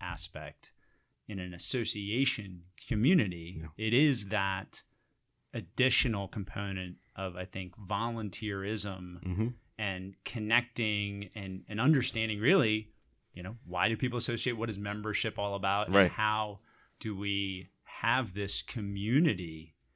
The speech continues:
Speaker 1: that extends beyond our own individual world and
Speaker 2: Yeah.
Speaker 1: even our own individual industry space? And that's, that's a lot of fun when you think about it. It makes,
Speaker 2: It is.
Speaker 1: it makes the, the community that's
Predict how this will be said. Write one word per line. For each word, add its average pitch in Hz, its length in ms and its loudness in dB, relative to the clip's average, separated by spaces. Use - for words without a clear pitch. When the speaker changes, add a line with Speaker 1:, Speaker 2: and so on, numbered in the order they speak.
Speaker 1:
that 107 140 -2
extends 101 480 -4
beyond 95 580 -2
our 95 140 -2
own 95 140 -4
individual 90 680 -8
world 95 580 -6
and 87 280 -8
Speaker 2:
Yeah. 98 140 0
Speaker 1:
even 98 120 0
our 92 120 -4
own 95 160 -6
individual 90 540 -8
industry 101 460 -4
space? 82 380 -6
And 90 80 -4
that's, - 400 -2
that's - 120 -2
a 240 60 6
lot 214 160 2
of 107 80 0
fun 101 440 2
when 113 160 -4
you 104 60 -4
think 101 200 -6
about 95 240 -2
it. 98 120 -4
It 110 80 0
makes, 123 240 6
Speaker 2:
It 110 100 8
is. 82 300 4
Speaker 1:
it 113 40 0
makes 127 280 2
the, 113 380 -4
the 110 120 -4
community 127 580 4
that's - 360 -4